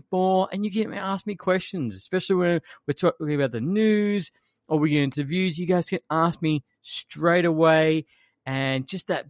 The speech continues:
bigger interaction. So I can't wait for that, and I can't, you know, and the camera is absolutely pristine,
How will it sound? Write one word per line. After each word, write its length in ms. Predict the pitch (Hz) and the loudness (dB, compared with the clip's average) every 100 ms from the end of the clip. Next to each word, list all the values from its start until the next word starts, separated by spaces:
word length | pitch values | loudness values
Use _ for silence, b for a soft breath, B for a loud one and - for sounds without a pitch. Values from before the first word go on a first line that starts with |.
| _ - | _ -2
bigger 280 | 226 202 - | 2 4 4
interaction. 840 | 180 165 160 156 147 - 107 104 | 0 -2 2 2 0 -4 -10 -8
So 220 | - 160 | -4 -2
I 120 | - 185 | -2 -8
can't 640 | - - 196 202 202 - _ _ _ | -14 -12 -6 -4 -4 -8 _ _ _
wait 460 | 139 139 170 214 - | -18 -4 2 2 2
for 160 | - 160 | -4 -2
that, 380 | 123 127 127 127 | 2 2 2 -2
and 100 | 127 | -6
I 80 | |
can't, 440 | 127 - 165 165 - _ B B - | -6 -4 -2 -2 -4 _ B B -4
you 100 | 135 | 0
know, 220 | 135 139 | 2 2
and 140 | - 135 | 0 -4
the 60 | |
camera 580 | 131 - 185 190 175 185 - | -6 -4 -2 0 0 0 -2
is 200 | 127 - - | -6 -8 -16
absolutely 500 | 165 - - 175 151 | -20 -12 -2 0 0
pristine, 920 | - - 190 - - 185 190 202 208 | -2 -4 -4 -4 -4 -2 0 -2 -4